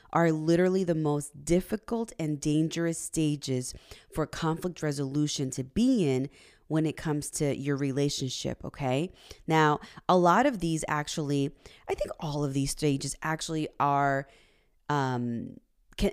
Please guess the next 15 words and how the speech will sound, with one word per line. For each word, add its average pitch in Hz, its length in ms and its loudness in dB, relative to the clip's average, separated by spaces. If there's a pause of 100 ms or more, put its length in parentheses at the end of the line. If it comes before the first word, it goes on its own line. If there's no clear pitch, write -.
(120)
can 180 240 2
be 180 400 0
stages 165 640 -2
that 135 360 2
can 165 140 -2
go 151 160 0
beyond 147 760 2
your 143 220 -2
romantic 131 600 0
relationship, 120 840 -4
right? 127 240 0
It, 147 180 -4
this 165 220 0
can 170 180 -2
be 151 360 -2